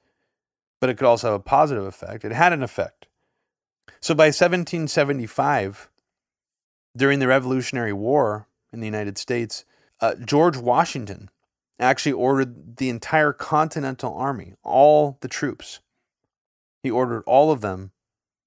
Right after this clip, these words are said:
to be vaccinated against smallpox. But when I say vaccinated, I'm actually misspeaking. He didn't order them to get the vaccine. It's not out yet by seventeen seventy-five. He ordered them to get variolation, which is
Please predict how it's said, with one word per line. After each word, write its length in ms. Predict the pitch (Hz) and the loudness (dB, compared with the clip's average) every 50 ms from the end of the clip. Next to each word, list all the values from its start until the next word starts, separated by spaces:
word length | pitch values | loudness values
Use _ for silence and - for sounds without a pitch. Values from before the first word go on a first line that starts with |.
| _ _ - | _ _ -12
to 60 | 123 | -8
be 140 | 120 123 117 | -6 -4 -6
vaccinated 840 | 107 101 117 117 123 143 139 - - 120 104 101 98 95 95 95 _ _ _ _ _ - | -4 2 2 4 4 4 0 -2 -6 -6 -4 -4 -4 -6 -8 -10 _ _ _ _ _ -10
against 320 | 113 113 117 107 - - | -6 -6 -4 -6 -6 -6
smallpox. 640 | 113 107 104 98 - 95 90 98 - - - - - _ _ | -4 -2 -2 -2 -4 -8 -12 -14 -16 -18 -20 -20 -20 _ _
But 80 | 120 | -2
when 100 | 123 127 | 0 2
I 60 | 123 120 | 0 0
say 180 | - 143 131 | 0 0 -2
vaccinated, 600 | 113 107 117 110 110 107 - - 101 98 95 92 95 | 0 0 0 0 0 -2 -4 -8 -8 -8 -8 -8 -8
I'm 140 | 95 92 | -10 -8
actually 320 | 92 92 92 - - 107 98 | -8 -10 -12 -10 -10 -10 -8
misspeaking. 640 | 98 98 98 - - - 120 113 107 - 90 85 - _ _ _ _ _ _ | -8 -8 -8 -8 -8 -10 -10 -12 -10 -12 -16 -18 -20 _ _ _ _ _ _
He 120 | _ - 120 | _ -8 -6
didn't 160 | 117 113 110 | -6 -4 -4
order 240 | 101 107 110 107 107 | -4 -2 -2 -2 -2
them 120 | 104 101 | -4 -4
to 60 | 101 | -6
get 220 | 98 101 123 113 95 | -4 -4 -4 -4 -4
the 100 | 104 98 - _ - | -6 -10 -10 _ -6
vaccine. 480 | 95 107 104 98 - - 156 156 131 107 | -2 0 0 0 0 -4 -6 -4 -4 -6
It's 240 | 95 87 - - | -8 -10 -12 -16
not 240 | 92 - 107 101 98 | -10 -4 -2 -2 -2
out 220 | - 95 113 123 101 | 0 0 -2 -2 -2
yet 240 | 104 101 - - - _ | -4 -8 -8 -10 -12 _
by 160 | - 101 95 90 | -6 -6 -6 -4
seventeen 440 | - 113 104 98 95 - - 95 | -4 -6 -6 -6 -8 -10 -12 -14
seventy-five. 600 | - - 95 90 87 87 - 92 87 85 90 - _ _ - - - - _ _ | -12 -10 -10 -10 -12 -10 -10 -10 -10 -10 -14 -16 _ _ -20 -20 -20 -20 _ _
He 100 | 131 139 | -4 -2
ordered 280 | 131 151 165 185 190 170 | 2 4 4 4 6 4
them 140 | 175 165 147 | 4 2 0
to 100 | - 135 | -4 -2
get 200 | 127 143 110 98 | -2 -2 -2 0
variolation, 760 | 113 123 123 123 117 110 110 120 139 147 - - 101 - - _ _ _ _ _ _ _ _ _ _ | 0 2 2 4 2 2 2 2 0 0 -2 -4 -8 -12 -16 _ _ _ _ _ _ _ _ _ _
which 220 | - 127 123 - 123 | -10 -10 -8 -6 -6
is 140 | 120 110 | -6 -6